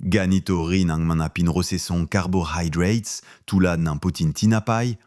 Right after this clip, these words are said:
white rice, kum sobra, at mga pasta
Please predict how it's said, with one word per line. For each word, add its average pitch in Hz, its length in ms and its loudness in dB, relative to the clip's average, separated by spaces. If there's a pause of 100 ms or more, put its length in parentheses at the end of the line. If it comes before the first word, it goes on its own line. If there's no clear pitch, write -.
(160)
white 92 480 -2
rice, 98 640 -4
kum 76 160 -8
sobra, 76 480 -4 (520)
at 101 160 0
mga 113 320 0
pasta 110 480 -4